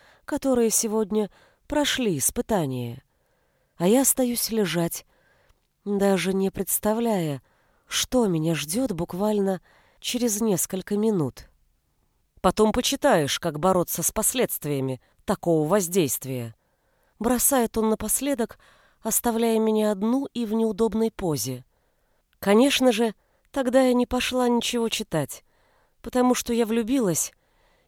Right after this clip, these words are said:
и мир для меня поменялся, на какое-то время сузившись до одного только Блэкфлая.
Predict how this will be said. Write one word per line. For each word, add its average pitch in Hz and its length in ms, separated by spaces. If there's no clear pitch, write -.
и 294 100
мир 277 300
для 214 200
меня 220 260
поменялся, 175 800
на 208 120
какое-то 208 460
время 202 300
сузившись 190 800
до 220 220
одного 202 400
только 180 480
Блэкфлая. 156 920